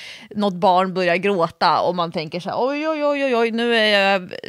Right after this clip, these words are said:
nu gick det åt helvete." Typ så.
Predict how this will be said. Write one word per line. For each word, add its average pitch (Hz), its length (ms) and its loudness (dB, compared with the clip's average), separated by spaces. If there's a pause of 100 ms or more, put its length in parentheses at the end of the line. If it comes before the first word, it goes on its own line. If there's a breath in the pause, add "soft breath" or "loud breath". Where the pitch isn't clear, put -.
(260)
nu 269 180 -2
gick 214 220 -2
det 190 80 2
åt 180 100 2
helvete." 165 520 -4 (420)
Typ - 260 -2
så. 139 260 -4